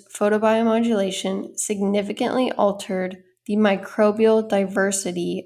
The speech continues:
of the microbiome, an effect most pronounced in mice treated three times per week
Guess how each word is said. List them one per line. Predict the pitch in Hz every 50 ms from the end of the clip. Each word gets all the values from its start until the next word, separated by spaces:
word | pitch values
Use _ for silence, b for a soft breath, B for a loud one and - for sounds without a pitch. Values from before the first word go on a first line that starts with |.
| -
of | - 185 180
the | 185
microbiome, | 196 190 185 185 185 - 180 185 185 175 180 - - - - - - 233 - _ _ _ _ _ _ _ _ _ _ _ _ _ _ -
an | 214 214
effect | 208 202 208 - - 214 226 233 233 - - - - -
most | 208 202 196 196 202 208 214 233 233 - - - _ _ _ _ _
pronounced | - - 220 214 214 220 247 269 247 214 190 208 214 214 - - - - -
in | 214 196 196 196 185
mice | 190 190 190 196 196 196 196 - - _ -
treated | - - 208 202 196 196 196 190 - -
three | - 190 190 190 214 220 226
times | 226 240 220 220 240 233 233
per | - 285 277
week | 262 220 185 202 220 - - - _